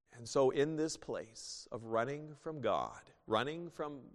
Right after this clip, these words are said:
danger, God now has a place to relax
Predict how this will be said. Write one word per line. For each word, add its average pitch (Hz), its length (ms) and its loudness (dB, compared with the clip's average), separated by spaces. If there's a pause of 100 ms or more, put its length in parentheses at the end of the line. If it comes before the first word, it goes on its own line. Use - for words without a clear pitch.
(160)
danger, 101 540 -2 (1500)
God 101 280 4
now 101 220 -2
has 104 220 -8
a 127 40 -10
place - 640 -14 (960)
to 104 120 -8
relax 98 880 -2